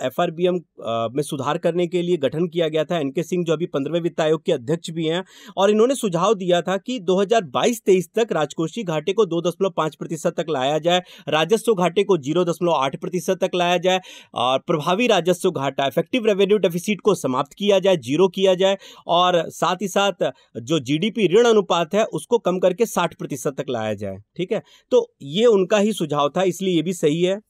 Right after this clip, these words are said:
ठीक है? पहला वाला और दूसरा वाला तो हमने समझा है कि ये दोनों सही है। तो आंसर क्या होगा? एक, दो और तीन, है ना? अरे वाह,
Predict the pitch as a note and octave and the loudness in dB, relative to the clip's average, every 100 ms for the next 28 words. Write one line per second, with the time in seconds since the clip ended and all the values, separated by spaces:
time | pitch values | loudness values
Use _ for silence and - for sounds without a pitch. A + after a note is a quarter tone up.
0 | _ - D3 G3 - _ _ C#3 E3 F#3+ | _ -8 -2 -2 -4 _ _ 0 2 4
1 | F#3+ F#3+ F3+ F3 F#3 F#3 F#3 F3+ F3 E3+ | 4 4 2 0 0 2 2 0 0 0
2 | F3 D#3 C#3 C#3+ E3+ E3+ E3+ _ - C#3 | -2 -2 -2 -2 -2 -4 -10 _ -6 -4
3 | D3 C3 F3 F3+ F#3 F3+ F#3+ F#3+ _ _ | 0 0 0 2 2 4 2 0 _ _
4 | C#3 B2+ A#2+ G#2+ _ A#2 B2+ D#3 F3 F3+ | -2 0 0 -2 _ -6 -2 0 0 2
5 | F3 F3 G#3+ C4 C3+ F3+ F3 C3 D3+ D3 | 2 0 -4 -4 -2 0 0 -2 2 2
6 | C#3 B2 G#2 G2 A#2+ F#3+ C#4+ C#4+ _ _ | 0 -4 -6 -4 -2 2 0 -2 _ _
7 | - A#2+ C3 F3 G3 B2 D3+ | -10 -2 0 4 2 2 0